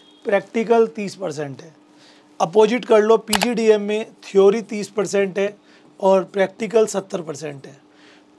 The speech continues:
प्लस एमबीए में पिछले तीस साल से सिलेबस चेंज ही नहीं हुआ, वही सब पढ़ाते जा रहे हैं, मैनेजमेंट, मैनेजमेंट। पीजीडीएम में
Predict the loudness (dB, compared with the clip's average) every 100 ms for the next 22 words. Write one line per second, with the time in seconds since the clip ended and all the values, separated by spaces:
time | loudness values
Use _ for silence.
0 | -4 2 2 2 -2 -12 _ _ -2 -2
1 | 0 2 2 0 2 2 2 -2 -4 2
2 | 2 2 0 2 4 4 0 -4 -2 -4
3 | -2 0 2 2 0 -2 0 0 0 0
4 | 0 -2 -4 -8 _ _ _ -4 -2 0
5 | -2 -2 -4 -6 -8 -12 -14 _ -20 -20
6 | _ -4 -2 -2 0 0 0 -2 -6